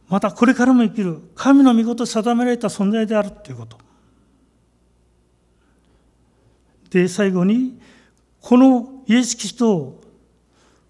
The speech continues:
私たちを受け入れる。これが私たちの主イエス・キリストを受け入れることによって、私たちは希望と平安と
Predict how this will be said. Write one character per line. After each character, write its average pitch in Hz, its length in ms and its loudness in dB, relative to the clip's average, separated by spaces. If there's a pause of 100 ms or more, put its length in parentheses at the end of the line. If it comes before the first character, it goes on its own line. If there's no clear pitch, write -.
(120)
私 175 300 2
た 196 120 -2
ち 196 200 -2
を 180 100 2
受 180 140 -6
け 233 160 2
入 196 100 -4
れ 143 60 -8
る。 117 80 -20 (1160)
こ - 160 2
れ 254 100 6
が 247 260 -4 (400)
私 180 320 -2
た 240 120 -4
ち 226 120 -6
の 196 100 -2
主 240 220 -4
イ 220 100 0
エ 240 100 0
ス・ 233 120 -10
キ 254 120 -8
リ 240 80 -4
ス - 80 -10
ト 240 100 -2
を - 40 -4
受 208 100 -10
け 269 80 -4
入 262 40 0
れ 269 80 -6
る - 20 -8
こ 262 100 -8
と 269 120 -6
に 254 80 0
よ 277 60 0
っ 262 40 -6
て、 143 480 -10 (220)
私 175 300 -6
た 180 120 -6
ち 170 140 -10
は 165 100 -4
希 165 160 -14
望 196 200 2
と 202 140 -2
平 196 260 0
安 190 140 -2
と 170 280 -8